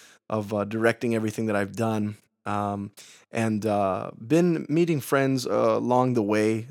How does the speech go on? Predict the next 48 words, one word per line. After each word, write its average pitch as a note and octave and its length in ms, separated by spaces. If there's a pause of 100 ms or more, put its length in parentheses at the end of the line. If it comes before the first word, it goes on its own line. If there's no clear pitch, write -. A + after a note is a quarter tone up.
that G#2+ 100
have F#2+ 140
helped A#2 420
in A2 220
different A2 340
ways G#2+ 320
as G#2 160
well. G#2 420 (440)
Um, G2 560 (400)
uh, F2+ 160
rapper A#2 400
friends, G#2+ 520
you A#2 140
name G#2+ 320
it, G#2+ 340
that G#2+ 200
have G2+ 160
come A2+ 160
up G#2 120
to A2 120
me G#2+ 100
and G#2 100
say, G#2+ 140
"Hey, D#3+ 300
I, C#3 40
I - 160
wanna, C#3+ 400
I - 80
want C#3 140
you, - 100
I - 60
want D3 160
you D#3 60
to C#3 80
feature D#3+ 260
on D3 140
this. C#3 180
I C3 60
want C#3 160
you C3 40
to C3 60
sing B2+ 200
on B2 100
that." B2 160
And G#2+ 80
that's A#2 180
helped A#2 240
me, A2+ 320